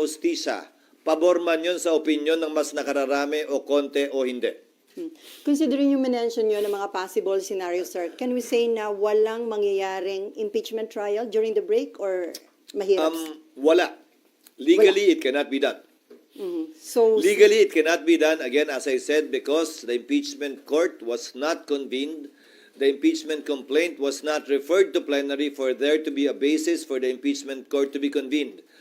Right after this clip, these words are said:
Speaker 1: by the Senate sitting as a legislative body,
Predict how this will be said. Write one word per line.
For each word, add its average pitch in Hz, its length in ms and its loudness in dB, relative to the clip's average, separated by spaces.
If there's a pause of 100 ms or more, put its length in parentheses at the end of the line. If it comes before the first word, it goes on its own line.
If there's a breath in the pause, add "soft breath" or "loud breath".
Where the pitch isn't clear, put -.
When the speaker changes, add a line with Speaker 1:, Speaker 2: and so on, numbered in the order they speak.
(240 soft breath)
Speaker 1:
by 139 240 0
the 147 80 2
Senate 170 480 -2
sitting 165 720 0
as 127 160 -6
a 139 40 0
legislative 139 840 0
body, 101 400 -8